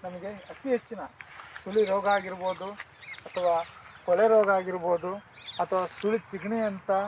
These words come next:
ಹುಳಗಳ ಬಾಧೆ ಆಗಿರ್ಬೋದು, ನಮಗೆ ಅತಿ ಹೆಚ್ಚಿನದಾಗಿ ಕಾಣಿಸುತ್ತೆ. ಇದು, ಇದು ಏನು ಸಮಸ್ಯೆ ಅಂದರೆ, ಈ ರೀತಿಯಂಥ ಸುಳಿ ರೋಗಕ್ಕೆ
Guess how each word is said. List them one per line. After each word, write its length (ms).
ಹುಳಗಳ 320
ಬಾಧೆ 240
ಆಗಿರ್ಬೋದು, 720
ನಮಗೆ 240
ಅತಿ 200
ಹೆಚ್ಚಿನದಾಗಿ 600
ಕಾಣಿಸುತ್ತೆ. 480
ಇದು, 220
ಇದು 300
ಏನು 200
ಸಮಸ್ಯೆ 460
ಅಂದರೆ, 280
ಈ 20
ರೀತಿಯಂಥ 520
ಸುಳಿ 180
ರೋಗಕ್ಕೆ 600